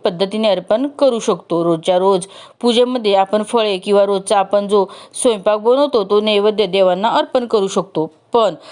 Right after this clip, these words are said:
सहसा देवांना नैवेद्य गोडच अर्पण करावा. जर योग्य पद्धतीने देवांना नैवेद्य अर्पण केलं, तर जीवनात आपणास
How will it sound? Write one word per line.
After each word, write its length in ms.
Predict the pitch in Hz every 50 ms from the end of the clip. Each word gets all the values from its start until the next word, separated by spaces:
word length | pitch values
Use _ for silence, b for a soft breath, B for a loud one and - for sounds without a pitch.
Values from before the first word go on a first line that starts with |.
| B B B - -
सहसा 300 | 285 285 269 262 285 285
देवांना 500 | 269 285 294 294 294 285 254 220 202 190
नैवेद्य 500 | 202 220 220 220 214 214 226 220 208 226
गोडच 420 | 220 214 214 214 196 185 202 202 233
अर्पण 300 | 208 180 - 175 170 170
करावा. 280 | 185 170 160 151 156
जर 360 | 156 165 180 226 240 226 196 185 B B B B B B B -
योग्य 460 | 220 240 269 262 254 226 214 269 285
पद्धतीने 720 | 285 - 262 247 202 190 233 226 240 254 240 214 190 180
देवांना 480 | 185 185 196 185 180 196 196 202 208 208
नैवेद्य 520 | 214 214 202 190 180 190 196 190 180 185
अर्पण 420 | 185 - 190 190 190 - 202 214 208 - -
केलं, 240 | 240 226 220 196 175 -
तर 60 | 196 185
जीवनात 460 | 175 170 196 190 190 190 175 175 185
आपणास 440 | 180 180 - 190 180 165 160 -